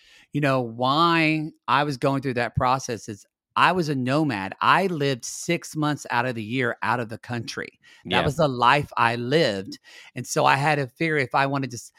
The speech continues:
Speaker 1: so y'all, it wasn't about him moving from Portland and Seattle. It was about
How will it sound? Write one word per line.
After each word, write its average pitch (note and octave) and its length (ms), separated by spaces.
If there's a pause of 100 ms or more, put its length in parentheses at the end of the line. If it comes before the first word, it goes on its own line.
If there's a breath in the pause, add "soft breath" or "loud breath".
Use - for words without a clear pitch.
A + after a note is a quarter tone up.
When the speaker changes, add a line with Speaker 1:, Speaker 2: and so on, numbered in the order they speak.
(160 soft breath)
Speaker 1:
so - 160
y'all, G3+ 260
it C#3+ 80
wasn't A3 380
about G3+ 260
him F3+ 260
moving F3+ 340
from C3+ 180
Portland E3 420
and C3+ 120
Seattle. C#3 760 (340 soft breath)
It F#3 100
was G3 140
about F#3 360